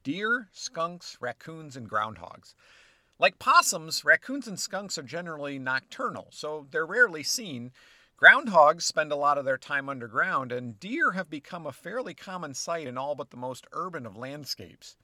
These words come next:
Frequently, these animals are considered pests because they get into trash, they eat garden plants, or they just cause a stink. But they all have a place in the ecosystem, and there's something interesting about all of them that I'm betting you might not know.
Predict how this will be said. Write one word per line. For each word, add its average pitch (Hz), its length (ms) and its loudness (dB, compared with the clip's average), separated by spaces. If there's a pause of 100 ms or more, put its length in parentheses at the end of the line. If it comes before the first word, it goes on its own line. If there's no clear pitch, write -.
(600)
Frequently, 240 500 -4
these 202 240 -8
animals 170 460 -6
are 160 120 6
considered 151 600 0
pests - 540 0
because 156 400 -4
they 165 220 2
get 143 280 -8
into 165 180 -8
trash, 160 600 6
they 120 120 -8
eat 131 360 -10
garden 147 300 6
plants, 120 480 -10
or 139 240 -6 (100)
they 127 140 -10
just 120 260 -6
cause 143 280 4
a 139 60 -6
stink. 190 420 -4 (420)
But 202 140 2
they 214 120 -4
all 262 300 10
have 285 180 0
a 247 80 6
place 247 420 -2
in 208 100 -8
the 202 240 -6
ecosystem, 113 720 -6
and 147 140 -8
there's 175 180 4
something 226 440 -2
interesting 233 680 -4
about 156 320 2
all 190 240 -4
of 117 140 -4
them 110 260 -6
that 120 100 2
I'm 135 200 2
betting 311 340 -8
you 233 80 -10
might 190 240 -10
not 147 240 2
know. 117 300 -10